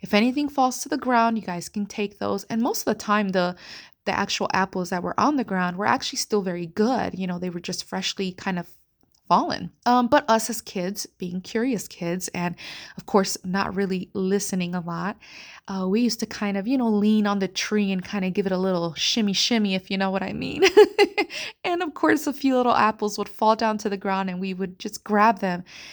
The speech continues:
and bring them back, you know, and just start eating them. And it was just so, so juicy and fresh. And just thinking about those moments in which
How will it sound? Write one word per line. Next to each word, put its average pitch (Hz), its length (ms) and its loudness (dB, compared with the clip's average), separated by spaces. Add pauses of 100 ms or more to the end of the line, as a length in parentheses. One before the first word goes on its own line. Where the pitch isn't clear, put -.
(160)
and 208 160 -2
bring 196 280 0
them 190 120 0
back, 220 460 0
you 208 60 -4
know, 190 240 -2
and 185 240 -4
just 208 160 -4
start 190 260 -4
eating 208 320 -2
them. 180 300 -6 (680)
And 233 140 2
it 240 60 2
was 240 160 0
just - 240 -2
so, 254 520 0
so 226 640 0
juicy 196 760 -4
and 185 220 -6
fresh. 185 800 -8 (100)
And 226 140 -2
just - 280 0
thinking 277 320 2
about 214 360 -2
those 214 180 -4
moments 185 520 -4
in 190 180 -6
which 202 180 -4